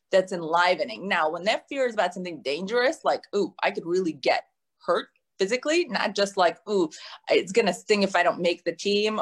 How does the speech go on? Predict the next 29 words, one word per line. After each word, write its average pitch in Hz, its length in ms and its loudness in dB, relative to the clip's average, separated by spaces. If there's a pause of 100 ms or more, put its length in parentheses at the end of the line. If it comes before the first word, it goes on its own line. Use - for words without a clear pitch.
or, 160 160 4
"It's 156 100 -8
gonna 170 220 -4
sting 196 340 -2
if 190 140 -2
I 160 60 2
don't 160 280 -4
do 180 140 -4
great 160 360 0
in 151 120 -10
my 156 380 0
piano 185 340 0
recital," 190 680 0 (1500)
then 220 220 -2
I 214 160 0
think 208 280 -4
you 190 300 -4
go, 180 340 4
okay, 170 300 -4 (160)
then 226 220 -6
you 240 140 -8
step 185 320 -4
back 160 340 0
and 165 100 -14
you 160 120 -14
go, 160 220 -4 (340)
"Thank 202 200 -12
you, 247 80 -14
fear. 196 420 2